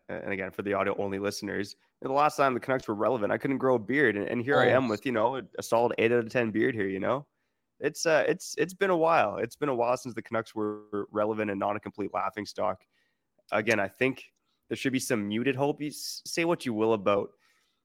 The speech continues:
Speaker 1: you know, the Canucks trading away high draft picks and, and buying, even though they're a bottom-dwelling team. Like, there's a lot wrong with what the Canucks are doing right now. But I think there's some hope that their player evaluation,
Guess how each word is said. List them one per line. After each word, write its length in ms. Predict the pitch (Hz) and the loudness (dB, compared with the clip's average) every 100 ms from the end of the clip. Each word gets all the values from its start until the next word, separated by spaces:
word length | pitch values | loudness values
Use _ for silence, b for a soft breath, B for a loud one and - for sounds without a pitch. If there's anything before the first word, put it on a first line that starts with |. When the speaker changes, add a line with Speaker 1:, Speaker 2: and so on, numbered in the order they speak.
| _ _ | _ _
Speaker 1:
you 80 | 107 | -10
know, 100 | 92 | -6
the 80 | 98 | -4
Canucks 320 | - 107 - | 0 -2 -2
trading 280 | - 113 107 | -6 0 2
away 120 | 104 | 2
high 260 | 98 98 98 | 2 2 0
draft 380 | 92 104 101 - | 0 0 0 0
picks 300 | 101 - - | -4 -4 -6
and, 200 | 98 95 | -6 -6
and 220 | 101 98 | -8 -6
buying, 380 | - 107 107 101 | -2 2 2 2
even 180 | 107 98 | 0 -2
though 160 | 101 101 | 0 2
they're 180 | 95 | 2
a 40 | 92 | -2
bottom-dwelling 760 | 87 98 98 101 98 98 95 | -6 -4 -2 -2 -2 0 -2
team. 280 | - 110 95 | -4 -2 -2
Like, 140 | 92 92 | -2 0
there's 180 | 123 | 2
a 60 | 117 | 2
lot 280 | 104 107 113 | 2 2 4
wrong 320 | 101 104 98 | 4 6 4
with 120 | 90 | -2
what 80 | 95 | -8
the 80 | - | -8
Canucks 320 | 101 98 - | -6 -4 -6
are 40 | |
doing 240 | 98 98 95 | -4 -2 -2
right 200 | 95 90 | -2 -4
now. 340 | 95 92 92 - _ _ _ _ _ - | -4 -4 -6 -14 _ _ _ _ _ -4
But 100 | 104 | -2
I 60 | |
think 240 | 101 127 123 | 2 2 2
there's 180 | 117 | 0
some 140 | - 107 | 0 -2
hope 280 | - 110 120 | 2 2 2
that 120 | 110 | -2
their 120 | 107 | -4
player 360 | - 104 104 104 | -2 0 4 4
evaluation, 960 | 95 101 98 92 101 107 113 127 143 | 2 0 0 0 -2 -2 -4 -6 -8